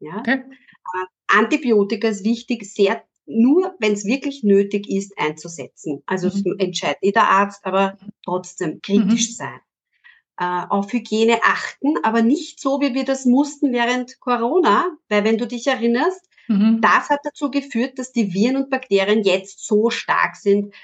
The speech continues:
Speaker 1: dass wir, dass sie uns quasi wirklich, ja, ausnocken für längere
Speaker 2: Mhm.
Speaker 1: Zeit, als das früher war.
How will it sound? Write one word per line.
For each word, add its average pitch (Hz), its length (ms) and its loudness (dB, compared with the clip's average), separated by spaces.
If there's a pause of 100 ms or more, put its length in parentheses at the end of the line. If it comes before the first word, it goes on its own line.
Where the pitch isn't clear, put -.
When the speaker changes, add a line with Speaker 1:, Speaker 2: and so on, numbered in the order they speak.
(120)
Speaker 1:
dass 190 260 -4
wir, 208 360 2
dass 202 180 -6
sie 202 100 4
uns 196 220 0
quasi 170 300 -4
wirklich, 202 400 0
ja, 214 260 0
ausnocken 180 800 -2
für 185 100 0
längere 220 420 2
Speaker 2:
Mhm. - 80 -8
Speaker 1:
Zeit, 202 320 0
als 190 160 -6
das 196 300 -6
früher 160 320 -10
war. - 180 -18